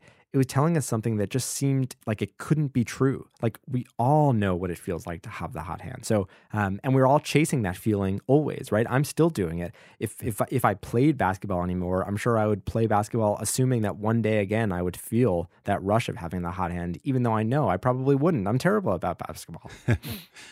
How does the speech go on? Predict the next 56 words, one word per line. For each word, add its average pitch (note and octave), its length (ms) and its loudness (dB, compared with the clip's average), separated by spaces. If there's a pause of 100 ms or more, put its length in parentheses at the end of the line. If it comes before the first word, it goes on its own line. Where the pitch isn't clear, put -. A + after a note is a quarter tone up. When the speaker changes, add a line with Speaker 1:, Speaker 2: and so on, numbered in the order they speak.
(200)
Speaker 2:
And C3 240 -4
you B2 120 -4
do D#3+ 200 -6
say A2 240 -2
that F2+ 220 -4
one B2+ 340 -2
way G2+ 260 0
to E2+ 100 -8
tell C3 380 -2
if F2+ 120 -6
you've F#2+ 120 -4
got G#2 220 0
a E2 40 -4
hot G#2+ 220 -4
hand G2 480 0
is G#2 240 -4
to G#2+ 120 -6
do A#2+ 200 0
what G2 260 -6
baseball B2 440 -4
players G#2 420 -2
refer G#2+ 360 -4
to A2+ 320 -2
as F#2+ 240 -4
a F#2+ 100 -8
heat - 400 -8
check. - 580 -6
Explain F#3+ 400 -6
what C#3 160 -2
that A2 220 0
is. - 320 -10 (480)
Speaker 1:
A C#3+ 60 4
heat A3+ 240 2
check E3 340 6
is C#3+ 200 6
sort D#3 200 6
of B2 140 2
what B2 200 4
Steph - 260 2
Curry C#3 280 4
does F#2 380 0
when G#2+ 200 2
he G#2 220 0
feels G2+ 300 0
Speaker 2:
Mm. - 20 2
Speaker 1:
like G#2+ 140 2
he A#2 80 0
makes G#2 300 0
two A2+ 120 -2
or G#2+ 60 2
three A2 200 -2
shots G2+ 280 0
in A2 80 -2
a G#2 40 0
row. C3 200 2
He, G2+ 360 -2